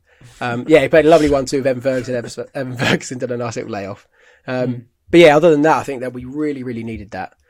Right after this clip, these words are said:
Speaker 1: And it obviously the cra-, got the crowd up, which was very
Speaker 2: Yeah.
Speaker 1: key. It was just quite funny seeing Lewis Dunk and Lamptey both knee slide, and I imagine Lamptey looking at Dunk like, "Why are you knee sliding? <laughs> This is my goal."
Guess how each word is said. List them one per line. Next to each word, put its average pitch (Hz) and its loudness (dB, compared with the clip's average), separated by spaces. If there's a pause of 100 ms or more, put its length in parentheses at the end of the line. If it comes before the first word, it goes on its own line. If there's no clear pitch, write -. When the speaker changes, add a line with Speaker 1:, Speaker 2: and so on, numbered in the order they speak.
(320)
Speaker 1:
And 101 -10
it - -18
obviously 110 -14
the 110 -14
cra-, - -8
got - -8
the - -16
crowd 104 -10
up, 95 -16
which 101 -20
was 98 -20 (160)
very 107 -20
Speaker 2:
Yeah. 110 -10
Speaker 1:
key. 104 -18 (560)
It - -14
was 117 -10
just 120 -8
quite 117 -4
funny 113 -8
seeing 110 -8
Lewis 123 -8
Dunk 123 -6
and 113 -10
Lamptey 117 -10
both 113 -8
knee 120 -6
slide, 104 -10
and 110 -10
I 113 -8
imagine 117 -8
Lamptey 117 -8
looking 120 -8
at 101 -10
Dunk 104 -8
like, 117 -8 (200)
"Why 139 -4
are 143 0
you 151 0
knee 139 -4
sliding? - 2
<laughs> - -
This 180 4
is 190 4
my 220 8
goal." 143 2